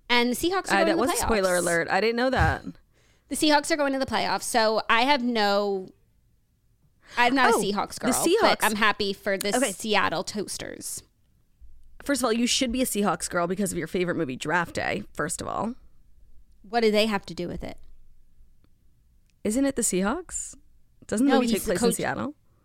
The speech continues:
Speaker 1: No, it's the Browns, Cleveland, duh.
Speaker 2: Oh.
Speaker 1: Right?
Speaker 2: Okay, I need to see that movie again.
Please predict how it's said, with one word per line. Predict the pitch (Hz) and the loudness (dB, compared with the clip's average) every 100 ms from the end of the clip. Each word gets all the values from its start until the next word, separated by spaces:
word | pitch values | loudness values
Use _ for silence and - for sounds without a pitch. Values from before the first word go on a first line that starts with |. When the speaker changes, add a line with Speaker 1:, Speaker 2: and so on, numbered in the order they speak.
| _ _ | _ _
Speaker 1:
No, | 226 254 226 | 0 4 4
it's | 202 - | 2 -4
the | |
Browns, | 214 - 214 208 208 190 - | -8 0 2 4 4 -2 -4
Cleveland, | - 240 196 180 180 185 165 | -4 -2 0 -2 -4 -8 -6
duh. | 190 202 202 196 - _ _ _ _ _ _ _ _ _ _ _ _ _ _ _ | -2 0 -2 -6 -12 _ _ _ _ _ _ _ _ _ _ _ _ _ _ _
Speaker 2:
Oh. | 196 175 156 160 - - _ _ _ _ _ _ | -4 -4 -6 -12 -16 -20 _ _ _ _ _ _
Speaker 1:
Right? | 185 185 349 - | -6 -4 -4 -6
Speaker 2:
Okay, | 180 151 | -6 -4
I | 175 - | -6 -6
need | 180 | -6
to | 170 | -4
see | 190 | -2
that | 190 | -2
movie | 196 185 | -2 -2
again. | 185 190 226 | -4 -4 -6